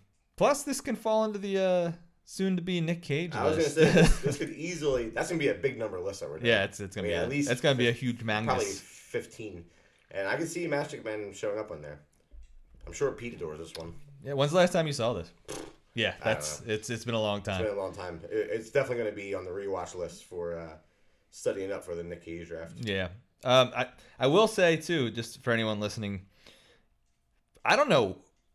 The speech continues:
Speaker 1: what happened and who did it, but H B O Max or Netflix has, like, every one of their movies.
Speaker 2: Yeah.
Speaker 1: It's,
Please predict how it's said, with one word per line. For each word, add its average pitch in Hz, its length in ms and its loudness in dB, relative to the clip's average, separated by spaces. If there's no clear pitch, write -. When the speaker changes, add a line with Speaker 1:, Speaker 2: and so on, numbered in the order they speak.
Speaker 1:
what 113 360 4
happened 135 640 0
and 98 180 -6
who 139 220 -2
did 113 260 2
it, 143 280 -2
but 117 120 -4
H 147 260 2
B 202 100 2
O 160 100 4
Max 110 440 0
or 117 140 2
Netflix 104 520 -2
has, 95 260 -2
like, 87 280 -4
every 110 240 4
one 92 180 -2
of 85 80 -4
their 85 120 -6
movies. 78 400 -12
Speaker 2:
Yeah. 117 200 0
Speaker 1:
It's, - 280 -8